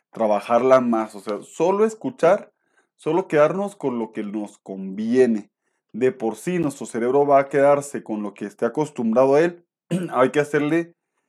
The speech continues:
u-, hay que darle una ayudadita. En si alguien te dice algo negativo, alguien te dice algo que no puedes, alguien te dice que algo está mal, que vas por un mal camino y todo eso, tú, como si no te hubieran dicho nada. Si tienes la capacidad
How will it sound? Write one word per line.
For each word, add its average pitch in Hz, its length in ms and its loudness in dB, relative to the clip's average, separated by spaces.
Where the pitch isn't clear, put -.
u-, 123 220 -4
hay 127 160 2
que 151 80 2
darle 147 220 4
una 156 160 2
ayudadita. 156 760 -2
En 123 180 0
si 120 180 0
alguien 156 280 2
te 147 80 0
dice 143 180 2
algo 175 200 2
negativo, 185 1080 -2
alguien 135 380 -4
te 135 80 -2
dice 127 300 2
algo 143 760 2
que 107 140 -4
no 117 220 -2
puedes, 123 520 4
alguien 123 260 -4
te 117 100 -4
dice 113 320 -4
que 110 360 -2
algo 107 240 -2
está 120 240 0
mal, 120 480 -2
que 120 120 -4
vas 110 200 0
por 123 160 -2
un 117 80 0
mal 120 180 0
camino 127 640 2
y 113 60 -8
todo 127 240 0
eso, 131 300 -6
tú, 165 380 2
como 110 320 0
si 110 140 -8
no 120 200 -2
te 139 100 -6
hubieran 135 180 0
dicho 127 240 -6
nada. 104 200 -6
Si 110 120 -16
tienes 185 240 -2
la 233 140 2
capacidad 104 760 -4